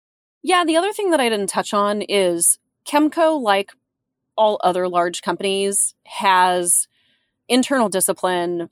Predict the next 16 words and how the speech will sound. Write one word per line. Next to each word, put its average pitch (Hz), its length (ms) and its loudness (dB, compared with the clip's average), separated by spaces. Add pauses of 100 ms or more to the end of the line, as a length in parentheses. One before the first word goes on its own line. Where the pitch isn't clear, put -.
(200)
like 180 400 2
verbal 214 340 2
warnings, 185 640 0
written 185 560 0
warnings. 170 800 0 (720)
And 202 440 0
of 196 200 -2
course, 220 380 0
they 208 140 2
didn't 196 180 0
do 175 160 -4
any 160 140 -4
of 170 100 -6
that 196 160 0
with 202 120 -6
her. 220 340 -2